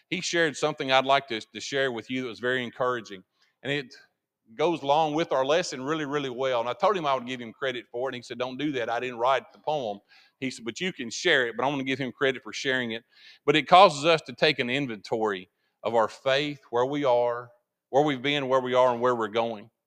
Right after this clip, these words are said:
And it says this, "Isn't it strange that princes and kings and clowns that caper in sawdust rings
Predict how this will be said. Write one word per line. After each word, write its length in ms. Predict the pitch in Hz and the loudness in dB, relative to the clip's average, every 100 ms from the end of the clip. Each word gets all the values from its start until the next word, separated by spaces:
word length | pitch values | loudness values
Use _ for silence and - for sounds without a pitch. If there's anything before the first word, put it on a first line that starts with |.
| _ _ _ _ _ - | _ _ _ _ _ -2
And 80 | 185 | -2
it 100 | 156 | 0
says 340 | 190 185 139 | 2 2 2
this, 380 | 127 113 104 - | 0 -2 -4 -2
"Isn't 280 | 214 226 196 | 0 0 -2
it 120 | 131 | -4
strange 540 | - 143 147 175 151 | 0 2 2 0 -2
that 180 | 139 127 | -4 -2
princes 440 | 165 175 190 151 | -2 -2 -2 -4
and 140 | 123 110 | -6 -8
kings 480 | 147 139 160 170 123 | -6 -4 -6 -8 -12
and 120 | 117 | -6
clowns 420 | 135 143 165 135 | -2 0 -2 -4
that 160 | 123 - | -8 -2
caper 460 | 151 160 131 113 | 0 0 -2 -4
in 80 | 110 | -4
sawdust 480 | - 131 139 - - | 4 4 4 0 -6
rings 480 | 113 104 95 - | -8 -8 -12 -20